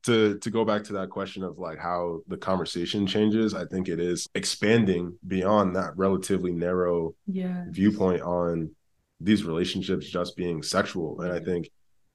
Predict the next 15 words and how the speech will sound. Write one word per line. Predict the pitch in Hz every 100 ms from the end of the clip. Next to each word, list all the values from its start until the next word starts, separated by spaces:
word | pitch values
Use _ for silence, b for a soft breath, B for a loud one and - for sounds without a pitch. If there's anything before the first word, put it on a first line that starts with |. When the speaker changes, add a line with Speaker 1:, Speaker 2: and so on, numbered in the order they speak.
| -
Speaker 1:
that | 92 87
a | 101
lot | 98 110
of |
that | 104 92
does | 104 104
have | 95
to | 95
do, | 85 95 95 92 92 _ -
it | 104
is, | 104 104
like, | 95
a | 85
consequence | 98 98 95 92 87 -
of | 92 90 85